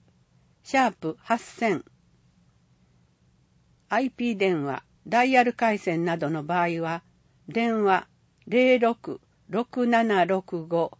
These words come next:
三六五零。救急安心センター大阪。固定電話、プッシュ回線、携帯電話、ピーエイチエスの場合、電話、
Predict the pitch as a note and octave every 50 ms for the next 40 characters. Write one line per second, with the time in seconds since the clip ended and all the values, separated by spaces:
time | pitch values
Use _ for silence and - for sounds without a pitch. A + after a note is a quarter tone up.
0 | _ _ _ _ _ _ - A3+ A#3 B3 B3 A#3+ A#3 G#3+ A3+ A3+ A3+ - F#3+ F3
1 | D#3 E3+ F#3 F3+ F3 E3+ E3 D#3+ E3 D3+ C#3 - - _ _ _ _ _ _ _
2 | _ _ _ _ _ _ _ _ _ _ _ _ _ _ _ _ _ _ _ _
3 | _ _ _ _ _ _ _ _ _ _ _ _ _ - - C#4 C4+ C4+ C4 _
4 | - C4 B3+ A#3+ A3 - G#3+ A#3 C#4 C4+ - - B3+ A#3+ A#3+ - A#3 G#3+ G#3+ G3
5 | - - E3 D3+ C#3 C3 - - E3 F#3 F#3 F3+ - E3+ E3 - - - C#3+ -
6 | - _ _ _ _ _ _ _ _ _ _ _ _ _ _ _ _ _ _ _
7 | _ _ - - A#3+ - - C#4 C#4 C4+ A#3+ B3+ B3 A#3+ G3+ E3+ D3 C3+ C3+ -
8 | _ _ _ _ _ _ _ _ _ _ _ _ _ A#3 B3+ - - - B3+ A#3+
9 | - A3+ G#3 F#3 E3 - - D#3 C#3 C3+ - - _ _ _ _ _ _ _ _
10 | - A#3+ B3 B3 A#3 - A#3 A3+ G#3+ F#3+ G3+ G3+ G3 F3+ E3 D3+ C#3 C#3 - _
11 | _ _ _ _ _ _ _ _ _ A#3 B3 B3+ A#3+ A#3 A3+ A3 - - - F#3
12 | F#3 F3 F3+ - - - _ _ _ _ _ _ _ _ _ _ _ - E3+ F3
13 | E3+ D#3+ F#3 F3+ E3+ E3+ D#3+ D3+ D3+ - - _ _ _ _ _ _ _ _ _
14 | _ _ _ E3+ A3 B3 A#3+ A#3 A3+ G#3+ G#3 G3 - -